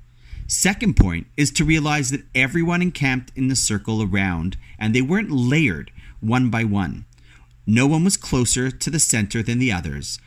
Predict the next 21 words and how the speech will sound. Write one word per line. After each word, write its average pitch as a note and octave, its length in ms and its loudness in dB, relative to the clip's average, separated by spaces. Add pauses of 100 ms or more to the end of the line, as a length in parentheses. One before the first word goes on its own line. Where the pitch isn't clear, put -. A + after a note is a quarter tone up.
(120)
Rather, B2 320 0
they A#2+ 140 0
all A#2 180 0
had A2 320 -2
different A#3 440 0 (520)
but B2 220 -6
equal F#2+ 320 -4
roles. D2 460 -8 (600)
And C#3 140 2
finally, G3 400 2
the C3+ 80 0
third F#3+ 320 0
point B2+ 220 2
is B2 100 -2
that C3 100 -2
they C#3+ 120 0
all C3+ 240 -2
encamped A#2 500 -2
around G2 440 0
the F#2+ 120 0
Mishkan. A2 540 0